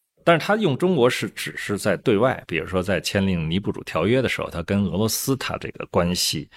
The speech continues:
他不能说你是俄罗斯，我是清朝，是吧？那么你是俄罗斯，我就代表中国。但是他代表中国的时候，他这个身份焦虑其实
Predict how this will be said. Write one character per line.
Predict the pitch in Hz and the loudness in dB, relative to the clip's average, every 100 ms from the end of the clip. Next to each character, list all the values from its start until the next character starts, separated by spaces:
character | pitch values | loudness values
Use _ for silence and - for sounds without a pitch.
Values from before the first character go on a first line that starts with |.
| - - _ | -20 -20 _
他 | - 107 - | -6 -6 -2
不 | - | 2
能 | 98 104 | 4 4
说 | 117 | 4
你 | 104 98 80 | 4 2 -2
是 | 85 | 0
俄 | 90 | 2
罗 | 98 | 2
斯， | 104 117 | 2 2
我 | 95 | 2
是 | 73 | 0
清 | - 117 131 | -2 -2 -2
朝， | - - - | -6 -12 -6
是 | 98 | 0
吧？ | 80 | 0
那 | 92 110 | 2 0
么 | 80 - | 0 -8
你 | 123 90 | -8 -6
是 | 78 | -2
俄 | 101 101 | 2 4
罗 | 113 | 4
斯， | - | 4
我 | 117 92 73 | 0 0 -2
就 | 95 | -2
代 | 92 85 | 2 0
表 | - | 0
中 | - 98 | -2 -2
国。 | 98 - - - _ _ _ _ | -2 -6 -10 -20 _ _ _ _
但 | 151 | 0
是 | 175 | 2
他 | |
代 | 190 147 | 4 4
表 | 90 | 2
中 | 143 160 | -2 0
国 | |
的 | 101 | 0
时 | 92 | 0
候， | |
他 | 92 120 | 0 2
这 | 110 | 2
个 | |
身 | 95 131 | 2 2
份 | 131 127 | 2 2
焦 | 127 127 | 2 2
虑 | 101 | 0
其 | - - | -4 -6
实 | 98 107 95 | -2 0 0